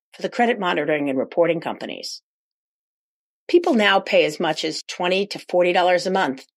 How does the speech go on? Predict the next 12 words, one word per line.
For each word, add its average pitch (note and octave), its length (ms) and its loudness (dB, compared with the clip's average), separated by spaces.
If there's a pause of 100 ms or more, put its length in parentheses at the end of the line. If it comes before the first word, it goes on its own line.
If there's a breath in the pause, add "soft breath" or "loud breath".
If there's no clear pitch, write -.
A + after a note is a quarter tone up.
monitoring C#4+ 560 4
their C4+ 120 6
credit, E4 340 0 (300)
or F#3+ 80 4
protecting A3+ 500 -2
their G3 160 4
identity, F#3 460 2
however D#3 320 0
the C#3 100 -6
marketing D#3+ 440 -2
pitch - 280 -6
goes. C3 380 -6